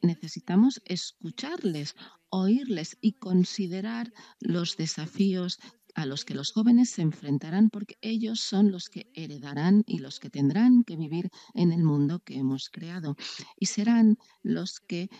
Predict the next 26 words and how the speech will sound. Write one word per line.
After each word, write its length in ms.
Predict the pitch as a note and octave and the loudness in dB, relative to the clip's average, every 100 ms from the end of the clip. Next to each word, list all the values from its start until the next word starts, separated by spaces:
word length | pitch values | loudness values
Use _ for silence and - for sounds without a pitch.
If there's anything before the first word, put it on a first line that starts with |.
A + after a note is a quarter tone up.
| _ _ | _ _
tendrán 680 | - D3+ C#3 D3+ C#3+ D#3+ F#3 - - A3+ | -2 2 2 0 -4 2 2 2 -6 _
los 580 | - - - C#3 C3+ - | -4 -2 -2 -2 -4 -8
retos 480 | F3+ C#4 - C#3 - | -4 -6 -6 -8 -4
que 120 | C#3+ | 2
nosotros 540 | C3+ C3 C#3+ - C3+ - | 2 0 -8 -12 -12 -14
dejemos. 500 | C#3 C#3+ C3+ C3+ - | -12 0 0 0 -4
Y 100 | F3 | -8
sobre 380 | - D#3+ D#3 D#3 | -8 -10 -12 -10
todo, 480 | A3+ C4+ G#3 G#3 - _ _ _ _ _ _ _ | -8 -2 2 2 0 _ _ _ _ _ _ _
los 280 | D#3 E3 - | -8 -6 -6
jóvenes 480 | A3 A3+ A3+ A3+ E3 | 0 6 6 4 -2
del 180 | E3 | -10
futuro 540 | E3+ - E3 G#3 G#3 F3+ | -12 -14 -8 -4 -2 -2
vivirán 400 | F3 F3+ F#3+ B3+ | -2 0 4 6
en 100 | C4+ | 8
un 140 | A#3+ | 8
mundo 520 | A3 G#3+ G#3 E3+ D#3 - _ _ _ _ _ _ - | 8 8 8 6 0 -8 _ _ _ _ _ _ -4
profundamente 1120 | G3+ G#3 - A3 A3+ A3+ A#3 A3 F3+ F3+ F3+ | -2 -2 -4 4 8 8 8 6 6 4 2
afectado 640 | F#3+ _ E3+ - D3+ D3+ D#3+ | -6 _ -14 -12 -12 -10 -8
por 160 | D3 | -8
el 120 | C3+ | -8
cambio 320 | - C3+ C3+ C#3 | -2 2 2 0
climático. 840 | D3 E3 F3 E3 D#3 - C#3 D3 - - - _ _ - | 0 2 2 -2 -10 -12 -12 -12 -14 -20 -20 _ _ -2
Vivirán 520 | D#3+ D#3+ D#3+ F#3 A3 | 0 -2 -2 2 6
en 120 | G3+ | 4
economías 920 | F3 C#3 C3+ C#3 D3+ G3+ B3 - - | 2 -2 0 0 0 2 0 -2 -12